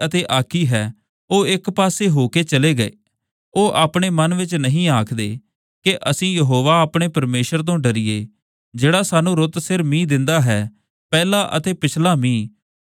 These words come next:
ਉਹ ਫਸਲ ਦੇ ਮਿਥੇ ਹੋਏ ਹਫ਼ਤਿਆਂ ਨੂੰ ਸਾਡੇ ਲਈ ਸਾਂਭ ਕੇ ਰੱਖਦਾ ਹੈ। ਤੁਹਾਡੀਆਂ ਬੁਰਾਈਆਂ ਨੇ ਇਹ ਚੀਜ਼ਾਂ ਤੁਹਾਥੋਂ ਦੂਰ ਕਰ ਦਿੱਤੀਆਂ ਹਨ, ਤੁਹਾਡੇ ਪਾਪਾਂ ਨੇ ਇਹ ਚੰਗੀਆਂ ਚੀਜ਼ਾਂ ਤੁਹਾਥੋਂ ਡੱਕ ਲਈਆਂ ਹਨ।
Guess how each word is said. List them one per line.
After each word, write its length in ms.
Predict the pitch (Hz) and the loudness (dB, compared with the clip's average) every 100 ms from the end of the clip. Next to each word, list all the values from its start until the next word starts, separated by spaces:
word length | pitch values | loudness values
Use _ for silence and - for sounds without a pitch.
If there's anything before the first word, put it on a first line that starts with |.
| _ | _
ਉਹ 140 | 180 202 | -2 2
ਫਸਲ 360 | 165 156 190 | 0 0 0
ਦੇ 140 | 190 190 | 0 0
ਮਿਥੇ 320 | 147 135 190 | 0 0 2
ਹੋਏ 240 | 160 180 | 2 2
ਹਫ਼ਤਿਆਂ 420 | 147 113 - 156 | 2 -2 -2 0
ਨੂੰ 120 | 180 185 | 0 0
ਸਾਡੇ 340 | 143 127 151 | 0 2 2
ਲਈ 140 | 170 | 0
ਸਾਂਭ 320 | 180 143 147 160 | 0 0 0 2
ਕੇ 140 | 185 | 0
ਰੱਖਦਾ 380 | 127 - 143 151 | 0 -2 0 0
ਹੈ। 140 | 117 - _ _ _ _ _ _ _ _ _ _ | -2 -6 _ _ _ _ _ _ _ _ _ _
ਤੁਹਾਡੀਆਂ 480 | 147 131 127 147 202 | 0 2 2 2 -2
ਬੁਰਾਈਆਂ 500 | 165 131 123 131 175 | 0 2 4 2 0
ਨੇ 180 | 185 196 | -2 -4
ਇਹ 140 | 170 185 | -4 -2
ਚੀਜ਼ਾਂ 400 | 165 135 139 175 | -2 -2 0 0
ਤੁਹਾਥੋਂ 500 | 160 131 117 117 156 | 0 2 2 0 0
ਦੂਰ 280 | 143 160 175 | 0 0 0
ਕਰ 180 | 143 | -2
ਦਿੱਤੀਆਂ 440 | 123 120 - 139 143 | 0 -2 -2 -2 0
ਹਨ, 280 | 113 101 110 _ _ _ _ - | 0 -2 -6 _ _ _ _ 0
ਤੁਹਾਡੇ 360 | 139 131 170 | 2 2 0
ਪਾਪਾਂ 480 | 185 143 127 - 165 | 0 0 0 0 0
ਨੇ 160 | 180 - | -2 -4
ਇਹ 140 | 180 | -4
ਚੰਗੀਆਂ 400 | 185 131 123 165 | -2 -2 0 -2
ਚੀਜ਼ਾਂ 400 | 180 139 113 139 | -2 -2 -2 -2
ਤੁਹਾਥੋਂ 520 | 156 135 117 113 151 151 | -2 -2 -2 -2 -2 0
ਡੱਕ 300 | 120 120 139 | 0 -2 -2
ਲਈਆਂ 340 | 113 120 143 | 0 0 -2
ਹਨ। 180 | 113 | -4